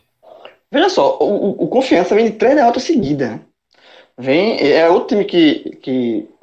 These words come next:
aparentou uma reação, mostrou uma reação, é, venceu o Cruzeiro em B H, virou em cima do Vitória, é, chegou a tá muito próximo do G quatro e aí, é,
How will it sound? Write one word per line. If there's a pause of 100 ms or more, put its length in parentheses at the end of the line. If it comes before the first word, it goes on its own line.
(540)
aparentou
uma
reação,
mostrou
uma
reação, (400)
é,
venceu
o
Cruzeiro (100)
em
B
H, (180)
virou
em
cima
do
Vitória, (480)
é,
chegou
a
tá
muito
próximo
do
G
quatro
e
aí, (560)
é,